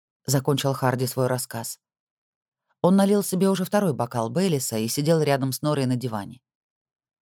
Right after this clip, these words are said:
Твинки, с минуту потоптавшись на бёдрах, урча, опять свернулась клубком у него на коленях. "А кто входил в эту группу?"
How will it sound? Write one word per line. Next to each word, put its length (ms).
Твинки, 420
с 100
минуту 320
потоптавшись 600
на 120
бёдрах, 420
урча, 520
опять 280
свернулась 500
клубком 440
у 40
него 200
на 100
коленях. 540
"А 180
кто 280
входил 460
в 40
эту 180
группу?" 400